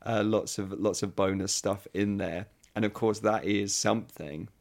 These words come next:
that as a patron, you can suggest to us as well, 'cause you've got that power to comment and vote,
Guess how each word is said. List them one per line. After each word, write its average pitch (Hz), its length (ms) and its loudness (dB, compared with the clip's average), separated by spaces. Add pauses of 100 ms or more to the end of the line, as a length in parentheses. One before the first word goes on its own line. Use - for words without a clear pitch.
that 95 280 -2
as 104 200 -2
a 98 60 -2
patron, 101 680 -2
you 120 200 2
can 131 180 -2
suggest 147 520 0
to 113 180 4
us - 220 -10
as 113 140 -6
well, 131 240 0
'cause 110 200 0
you've 110 120 0
got 107 160 4
that 101 200 -6
power 110 480 4 (380)
to 110 420 2 (100)
comment 110 520 2
and 98 220 -2
vote, 101 460 0